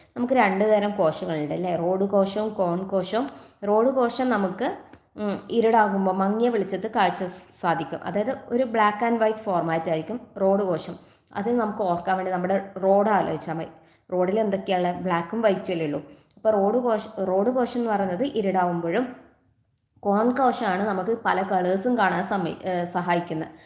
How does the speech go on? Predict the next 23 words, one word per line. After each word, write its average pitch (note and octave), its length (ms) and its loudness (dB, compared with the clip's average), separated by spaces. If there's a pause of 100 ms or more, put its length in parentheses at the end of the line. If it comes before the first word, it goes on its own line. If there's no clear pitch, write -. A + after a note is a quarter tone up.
(180)
അപ്പോൾ G#3 160 -6 (100)
മൂങ്ങയ്ക്ക് G#3 500 0
എന്താ G#3 200 2 (680)
പകൽ G3 240 2 (120)
കാണാൻ F3+ 320 0
പറ്റത്? F3+ 340 -6 (460)
മൂ-, F3+ 280 -6
മൂങ്ങയ്ക്ക് F#3 380 -2 (100)
കോൺ A3+ 160 4 (100)
കോശം A3 320 -2
ഇല്ല. D3+ 100 -4 (600)
ഗർഭസ്ഥ A#3 680 2
ശിശുവിൽ B3 360 0 (140)
കണ്ണ് F#3+ 280 2
രൂപപ്പെടുന്നത് F#3 640 0 (220)
ആൻസർ, F#3 360 -2 (520)
ഏഹ്, F3+ 340 2
രണ്ടാഴ്ച G#3 500 2 (100)
പ്രായമാകുമ്പോൾ. E3+ 800 0 (340)
ഗർഭസ്ഥ F#3 480 -2 (100)
ശിശുവിൽ G3+ 380 0 (460)
കണ്ണ് F#3+ 280 2
രൂപപ്പെടുന്നത് F#3+ 600 0